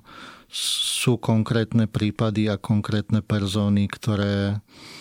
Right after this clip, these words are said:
by si zaslúžili, aby sa tí policajti o nich začali zaujímať a aby začali vysvetľovať, a keď nedokážu veci vysvetliť, aby skončili tiež tam,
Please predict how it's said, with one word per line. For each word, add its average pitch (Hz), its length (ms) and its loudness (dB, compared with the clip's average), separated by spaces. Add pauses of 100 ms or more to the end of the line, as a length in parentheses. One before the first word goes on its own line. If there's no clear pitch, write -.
(440)
by 110 180 0
si 113 220 2
zaslúžili, 104 640 2
aby 98 220 0
sa - 160 -2
tí - 160 -14
policajti 101 640 0
o 98 80 4
nich 95 180 2
začali 98 320 0
zaujímať 98 680 2
a 92 260 -2 (560)
aby 117 160 4
začali 110 400 2
vysvetľovať, 107 680 2
a 101 100 0
keď 110 120 0 (120)
nedokážu 101 400 0
veci 95 240 0
vysvetliť, 98 560 0
aby 98 160 0
skončili 98 560 0
tiež - 380 -2
tam, 95 340 0